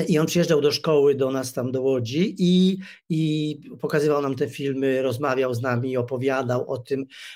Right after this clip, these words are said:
Był, dla mnie to był bohater, dla mnie to było coś tak odważnego, że on się nie boi takich rzeczy mówić.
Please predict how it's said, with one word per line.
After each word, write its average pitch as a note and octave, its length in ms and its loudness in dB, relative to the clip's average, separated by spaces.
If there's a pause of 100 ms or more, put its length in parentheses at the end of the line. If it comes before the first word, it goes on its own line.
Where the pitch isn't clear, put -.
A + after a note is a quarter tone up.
(100)
Był, D3+ 460 2
dla E3+ 280 0
mnie F#3 160 4
to F3+ 120 0
był E3+ 160 0
bohater, C3 460 -6
dla C3 100 -4
mnie C#3+ 120 -4
to C#3+ 80 -4
było D3 140 0
coś D3 220 -8
tak E3+ 280 -6
odważnego, C#3 680 -2
że C#3 120 -4
on C#3 80 -4
się C#3+ 160 -4
nie D3+ 100 2
boi D3+ 280 -2
takich C3+ 260 -10
rzeczy D3+ 240 -6
mówić. B2+ 320 -8